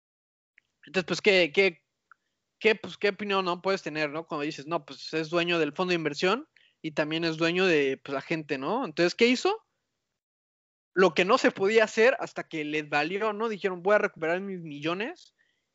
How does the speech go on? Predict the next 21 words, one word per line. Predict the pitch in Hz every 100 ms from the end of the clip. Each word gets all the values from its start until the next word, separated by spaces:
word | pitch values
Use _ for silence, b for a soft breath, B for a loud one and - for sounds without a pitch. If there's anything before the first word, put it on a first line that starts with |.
| _
¿Y | 156
qué | 151 202
fue | 226
lo | 190
que | 202
hizo? | 226 330 370 - b b b b b b b b b b b _ _ _ - _ _ _ _ _ _ _ _
Paró, | 202 190 208 220
digamos, | 220 208 208 220 196
la | 165
compra | - 196 190 208 190
de, | 165 156 160 156 156 151 151 _ _ _ -
de | 170
acciones | 151 - 208 226 185
de | 175
esas | 185 208
empresas | 175 151 185 180 202
que | -
les | 143
comenté | - 143 135 160
hace | 151 147
rato, | 143 -